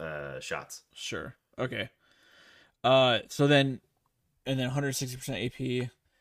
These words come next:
Speaker 2: and then the maximum, uh, the impure shots would be increased to two hundred eighty-eight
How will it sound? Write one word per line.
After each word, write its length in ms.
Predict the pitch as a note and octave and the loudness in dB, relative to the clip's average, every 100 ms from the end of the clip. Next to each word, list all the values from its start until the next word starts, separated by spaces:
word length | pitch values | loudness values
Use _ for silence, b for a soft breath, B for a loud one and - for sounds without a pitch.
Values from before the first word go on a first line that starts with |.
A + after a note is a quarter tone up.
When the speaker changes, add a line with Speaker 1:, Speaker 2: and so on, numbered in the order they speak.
| _ _ B2 | _ _ -2
Speaker 2:
and 120 | C3 | 2
then 140 | C3 | 2
the 120 | B2+ B2+ | 0 0
maximum, 800 | B2+ C3 - C3 B2+ B2 B2 - _ _ | 0 0 -4 -6 -6 -6 -10 -14 _ _
uh, 340 | A#2+ A#2+ G#2+ G2+ | 4 4 4 -2
the 140 | B2 | -6
impure 280 | C3 B2 A#2+ | -6 -4 -4
shots 340 | - A#2+ G#2 | 0 0 -2
would 120 | B2 A2+ | -4 -6
be 80 | |
increased 520 | A2+ A2 B2 G#2+ - - | -8 -8 -6 -4 -6 -4
to 220 | A2 G2 | -4 -4
two 220 | - B2+ | -4 -2
hundred 260 | B2 B2 A2+ | 0 -2 -2
eighty-eight 640 | G#2 A2 B2 A#2+ F#2+ - | -4 -4 -2 -2 -4 -8